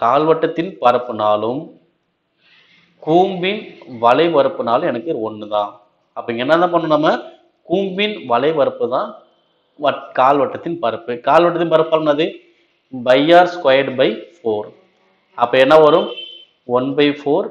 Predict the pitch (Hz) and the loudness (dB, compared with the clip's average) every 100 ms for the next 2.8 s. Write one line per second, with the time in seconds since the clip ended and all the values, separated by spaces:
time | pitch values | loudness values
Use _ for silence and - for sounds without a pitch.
0 | 127 123 156 160 147 143 143 208 - - | -2 0 0 -2 -2 0 2 0 -4 -20
1 | _ 123 139 143 147 131 131 143 147 220 | _ -8 -4 -6 -6 -6 -4 -2 -2 -4
2 | - - _ _ 120 120 143 147 | -8 -20 _ _ -8 -2 -2 -2